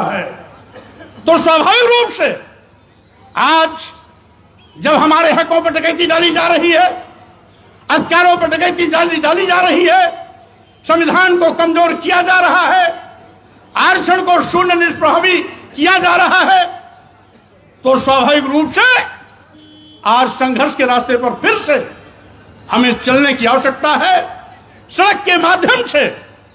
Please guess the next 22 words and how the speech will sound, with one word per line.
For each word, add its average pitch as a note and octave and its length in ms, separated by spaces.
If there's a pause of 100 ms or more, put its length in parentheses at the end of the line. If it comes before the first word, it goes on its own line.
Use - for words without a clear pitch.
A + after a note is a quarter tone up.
(200)
अपनी E4 340
आवाज D#4+ 320
को B4 160 (540)
फिर C4+ 180
से G4+ 180
बुलंद F4+ 280
करने D#4+ 220
की D#4 120
आवश्यकता D4 420
है। C#4 500
इसलिए G4+ 420 (500)
आज B3 260
यह A#3 100
कार्यक्रम A#3 460 (160)
आयोजित B3+ 360
किया B3+ 180
गया A#3+ 220
है A#3 160 (440)
कि G#3+ 60
जिससे B3+ 320
कि A#3+ 160
बहुजन D4 460